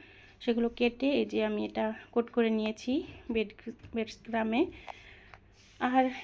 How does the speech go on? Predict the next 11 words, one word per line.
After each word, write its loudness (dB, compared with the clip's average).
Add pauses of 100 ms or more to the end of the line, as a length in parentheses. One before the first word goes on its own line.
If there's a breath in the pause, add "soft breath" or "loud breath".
(140)
কে-, 2
বেশি 2
করেই 4
আমি 6
করেছি, 0
এ, 0
কিছু 0
ডিপ 0
ফ্রিজে 0
সংরক্ষণ -2
করব, 0